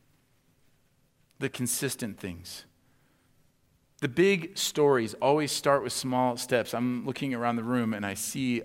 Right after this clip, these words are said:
a lot of really big stories that started with very small steps. Being available,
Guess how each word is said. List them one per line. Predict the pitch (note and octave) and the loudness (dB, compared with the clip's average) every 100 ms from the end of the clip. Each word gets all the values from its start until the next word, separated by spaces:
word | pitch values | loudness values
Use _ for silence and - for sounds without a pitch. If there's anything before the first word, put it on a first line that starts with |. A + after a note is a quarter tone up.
| - | -4
a | A2 | -4
lot | A2+ A#2+ A2+ A2 | -2 0 -2 -4
of | A2 | -10
really | B2+ A2 A2+ A2+ | -6 -4 -2 -4
big | A#2 A#2+ A2 | -6 -8 -6
stories | - - G#2+ G2+ G2 F2 - - - - - | -8 -6 -6 -6 -8 -12 -16 -18 -20 -10 -4
that | A#2+ | -2
started | - - A#2 A2+ | -2 -4 -4 -4
with | G#2+ G#2 | -8 -8
very | A2+ A2+ A2+ A2 G#2 | -2 0 0 -4 -6
small | - A2+ A2 G#2+ G#2 | -6 -4 -2 -4 -6
steps. | G#2 - F#2 - - - - _ - _ _ _ _ _ _ _ _ _ | -8 -8 -8 -10 -12 -14 -16 _ -20 _ _ _ _ _ _ _ _ _
Being | A2+ A2+ | -4 -2
available, | G#2+ G#2+ G#2 G2 F2 F2+ | -2 -2 -4 -4 -8 -16